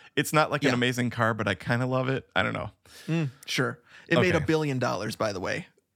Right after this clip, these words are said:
Speaker 1: Wow.
Speaker 2: Phantom Menace did.
Speaker 1: Okay, so
Speaker 2: Yeah.
Speaker 1: it, it still did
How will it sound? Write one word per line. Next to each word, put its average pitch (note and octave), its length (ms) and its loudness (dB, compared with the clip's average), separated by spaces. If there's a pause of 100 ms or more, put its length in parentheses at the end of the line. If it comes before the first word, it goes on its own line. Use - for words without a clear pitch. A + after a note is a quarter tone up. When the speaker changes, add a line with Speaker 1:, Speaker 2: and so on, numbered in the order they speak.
(260)
Speaker 1:
Wow. G2 300 -2
Speaker 2:
Phantom A#2+ 200 -2
Menace - 300 -6
did. - 240 -8 (140)
Speaker 1:
Okay, A2 240 0
so C#3 160 0
Speaker 2:
Yeah. - 520 -6
Speaker 1:
it, A2 160 -8
it A#2 120 -2
still A2+ 240 -2
did D2 160 -8